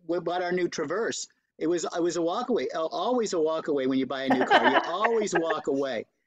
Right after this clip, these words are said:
Speaker 1: you know, like
Speaker 2: Hold on. I heard when you want to buy the car, go at the end of the month.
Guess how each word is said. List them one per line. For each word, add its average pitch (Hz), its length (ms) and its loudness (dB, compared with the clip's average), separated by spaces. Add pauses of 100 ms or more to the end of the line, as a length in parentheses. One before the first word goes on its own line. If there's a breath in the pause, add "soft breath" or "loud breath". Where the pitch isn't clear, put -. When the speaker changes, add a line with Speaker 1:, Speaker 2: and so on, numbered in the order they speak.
(180)
Speaker 1:
you 147 80 -4
know, 170 180 -2
like 175 200 -2
Speaker 2:
Hold 269 240 10
on. 262 380 6
I 220 200 8
heard 214 460 8
when 220 180 4
you 233 120 2
want 196 360 2
to 226 80 -2
buy 180 300 0
the 190 140 -6
car, 190 500 0
go 190 340 -2
at 196 180 -4
the 175 260 -4
end 226 240 0
of 202 160 -4
the 196 100 0
month. 175 580 -6